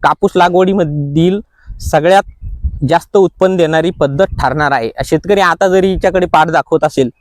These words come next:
तरी देखील भविष्यात शेतकरी याच पद्धतीचा अवलंब करणार आहे आणि शेतकऱ्याला गरज या पद्धतीची लागणारच आहे, तरच शेतकऱ्याला शेतीमधून कापूस उत्पादन करण्यास परवडणार आहे. तर शेतकरी मंडळी,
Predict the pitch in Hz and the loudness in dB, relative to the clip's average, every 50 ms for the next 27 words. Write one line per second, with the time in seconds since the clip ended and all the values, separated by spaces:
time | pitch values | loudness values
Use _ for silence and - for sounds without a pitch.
0 | _ _ _ _ _ _ - - - 214 240 262 208 240 233 - 220 214 180 160 | _ _ _ _ _ _ -10 -2 0 2 2 2 0 0 -2 0 0 0 0 0
1 | 160 175 180 - - 202 190 - - 156 143 - - - 165 185 196 185 156 151 | 0 0 0 0 -2 -2 -2 -2 -2 -2 -2 -2 -2 -2 -2 0 0 0 2 2
2 | 180 - - - 165 151 143 170 151 170 160 175 160 139 135 139 151 160 165 - | 0 0 -2 -4 -4 -2 -2 -2 0 0 0 0 2 0 2 0 0 -2 -2 -2
3 | 151 131 135 147 143 139 139 135 127 131 147 156 - - 165 156 - - 208 202 | -2 -2 -2 0 0 0 0 0 0 -2 -4 -4 -2 -2 -2 -2 -2 -2 -2 0
4 | 190 196 196 202 180 160 180 180 190 180 151 165 175 - - 156 143 135 151 139 | 0 2 0 0 2 0 0 2 2 0 2 0 0 0 -2 -2 0 0 -2 -2
5 | - 160 151 - 175 165 156 131 131 131 139 139 139 143 - 123 107 98 - - | -2 -4 -4 -2 0 0 0 0 -2 -2 -2 0 0 0 0 -2 -4 -4 -8 -20
6 | - _ - - _ _ - - 175 202 208 - - - - - - 156 151 151 | -20 _ -20 -20 _ _ -2 0 0 0 0 -2 -4 -6 -4 0 0 0 2 2
7 | 165 175 180 - - - 139 - - 165 165 156 147 165 165 - 139 135 - - | 0 0 -2 -2 -2 -4 -2 0 0 0 0 2 0 -2 -2 0 -2 -2 0 0
8 | 175 185 - 165 139 _ - 156 147 160 170 170 143 151 131 131 135 143 175 180 | -2 0 0 -2 -2 _ 0 0 0 2 0 0 0 0 0 0 0 -4 -4 -4
9 | - - - - _ _ - - - 143 139 143 139 131 131 127 117 117 101 107 | -6 -14 -20 -20 _ _ -8 -2 0 2 2 2 0 0 0 0 0 -2 -2 -4
10 | - - - - - - - _ _ - 202 185 - 190 175 - - 208 208 208 | -6 -10 -12 -14 -16 -20 -20 _ _ -2 -2 0 0 -2 -2 0 0 0 2 2
11 | 202 196 190 190 185 190 | 2 2 2 2 0 0